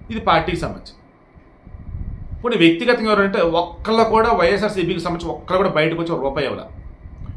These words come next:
ఒక పులిహోర ప్యాకెట్ పంచలా, ఒక నీళ్ళ ప్యాకెట్ పంచలా.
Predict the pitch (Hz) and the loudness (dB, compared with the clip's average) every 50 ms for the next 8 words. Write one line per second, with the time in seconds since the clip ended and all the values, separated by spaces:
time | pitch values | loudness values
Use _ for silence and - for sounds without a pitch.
0 | - - 104 - 147 156 165 165 156 156 139 147 143 135 127 123 123 - 104 - | -8 -8 -8 -6 -2 0 0 2 2 0 0 0 -2 -2 -2 -4 -4 -6 -10 -12
1 | - - - - - - - - - - - - 117 117 127 143 151 147 151 139 | -14 -16 -18 -18 -18 -18 -18 -20 -20 -18 -14 -14 -10 -6 -2 -2 0 0 0 -2
2 | 139 147 - 135 127 120 - 117 - - | -4 -4 -4 -6 -6 -6 -6 -10 -10 -12